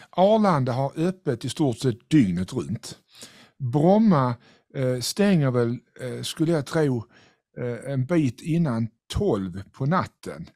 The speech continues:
Det, det är också nå-, någonting jag har undersökt. Eh, frågan var, var det så nittonhundraåttiosex ox-,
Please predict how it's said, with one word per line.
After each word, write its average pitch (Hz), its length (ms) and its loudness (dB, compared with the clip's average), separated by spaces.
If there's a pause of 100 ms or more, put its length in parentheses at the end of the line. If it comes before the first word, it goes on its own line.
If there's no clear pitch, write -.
(460)
Det, 151 140 -6
det 165 120 0
är 165 80 4
också 190 340 0
nå-, 160 240 -2
någonting 151 540 -2
jag 127 140 0
har 120 260 -2 (240)
undersökt. 110 580 -4 (480)
Eh, 120 220 0 (720)
frågan 180 300 4
var, 190 280 4
var 170 260 0
det 165 100 0
så 151 260 -2
nittonhundraåttiosex 151 1120 -4
ox-, - 400 -6